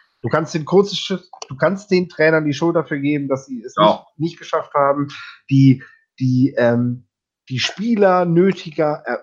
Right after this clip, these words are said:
Speaker 1: also die Spieler anständig zu fokussieren, nach dem Bye-Week zurückzuholen, nach dem hohen Sieg gegen die Buccaneers.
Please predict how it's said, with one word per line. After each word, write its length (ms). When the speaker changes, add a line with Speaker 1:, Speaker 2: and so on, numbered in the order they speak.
Speaker 1:
also 240
die 200
Spieler 540
anständig 600
zu 80
fokussieren, 840
nach 200
dem 120
Bye-Week 400
zurückzuholen, 760
nach 140
dem 240
hohen 320
Sieg 360
gegen 180
die 180
Buccaneers. 640